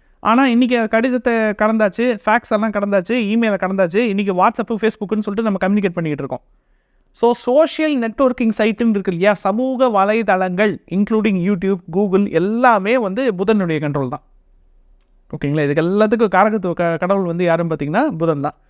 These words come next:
ஓகேங்களா? So, தொலைத்தொடர்பு, டெலிகம்யூனிகேஷன் அல்லது, ஆ, இன்டர்நெட், ஆ, சமூக வலைதளங்கள், சோஷியல் நெட்வொர்க்கிங் சைட்.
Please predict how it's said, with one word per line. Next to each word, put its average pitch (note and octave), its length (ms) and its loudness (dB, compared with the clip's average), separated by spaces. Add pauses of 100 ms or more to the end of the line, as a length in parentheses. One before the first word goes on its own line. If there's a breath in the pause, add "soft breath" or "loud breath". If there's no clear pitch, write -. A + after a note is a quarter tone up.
(160)
ஓகேங்களா? F3 340 0
So, A3 240 2 (200)
தொலைத்தொடர்பு, F#3+ 680 2 (120)
டெலிகம்யூனிகேஷன் F3+ 800 0 (340)
அல்லது, F#3+ 640 0
ஆ, D3+ 360 -2
இன்டர்நெட், A3+ 520 2 (500)
ஆ, D3+ 560 0
சமூக C4 600 0
வலைதளங்கள், F3 400 0
சோஷியல் A3 460 0
நெட்வொர்க்கிங் F3 280 -4
சைட். C#3 240 -4